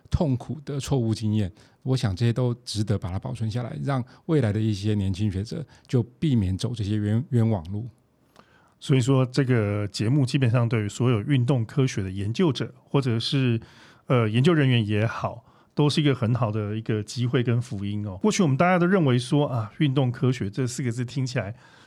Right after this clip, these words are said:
Speaker 2: 是非常生硬，尤其是学术方面的。那没想到可以透过我们这 podcast 这么比较软性的方法来传-，传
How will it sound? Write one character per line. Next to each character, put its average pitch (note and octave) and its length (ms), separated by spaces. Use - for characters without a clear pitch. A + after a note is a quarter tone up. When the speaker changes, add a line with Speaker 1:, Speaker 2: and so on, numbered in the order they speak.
Speaker 2:
是 D#3+ 120
非 C#3+ 140
常 B2 180
生 B2 320
硬， A#2+ 200
尤 B2 120
其 A#2+ 140
是 B2 100
学 A2+ 220
术 A#2+ 160
方 A#2 180
面 A2+ 200
的。 F2+ 160
那 D3 80
没 B2+ 120
想 A2 240
到 A2+ 240
可 - 100
以 - 20
透 D3 160
过 C3 120
我 A#2+ 40
们 A2 80
这 B2 120
podcast B2+ 440
这 C#3 120
么 B2+ 100
比 G#2 140
较 A#2 320
软 G#2 280
性 E3+ 220
的 B2+ 80
方 A2+ 260
法 G2+ 200
来 F#2 180
传-， F#2 340
传 - 220